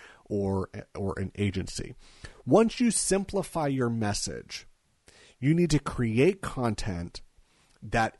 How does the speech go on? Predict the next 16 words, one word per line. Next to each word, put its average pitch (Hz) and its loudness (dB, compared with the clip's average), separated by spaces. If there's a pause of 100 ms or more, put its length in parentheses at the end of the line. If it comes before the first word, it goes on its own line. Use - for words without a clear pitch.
amplifies 101 -2
it. - -14 (680)
Something 190 2 (260)
that 113 -6
visually 175 6
stimulates 147 0
people's 127 -2
minds 92 -2 (160)
so - -2
that 123 0
they 147 4
can 131 -2
watch 123 0
the 175 2
video 131 0 (1400)
and 135 0